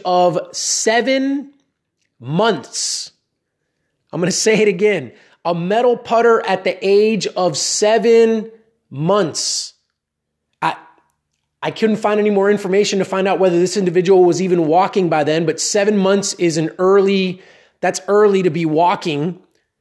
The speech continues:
So maybe not even walking. Putter at seven months. What about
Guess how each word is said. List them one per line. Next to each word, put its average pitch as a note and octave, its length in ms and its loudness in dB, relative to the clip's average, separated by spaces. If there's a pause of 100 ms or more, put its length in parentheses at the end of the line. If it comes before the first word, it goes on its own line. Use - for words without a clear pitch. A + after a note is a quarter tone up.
(220)
So F3+ 240 0
maybe F#3 340 2
not F#3+ 220 0
even F#3 280 2
walking. D3 520 -2 (1160)
Putter B3 260 4
at A#3 120 2
seven A3+ 360 0
months. - 640 -2 (3000)
What F3 180 2
about G#3 480 0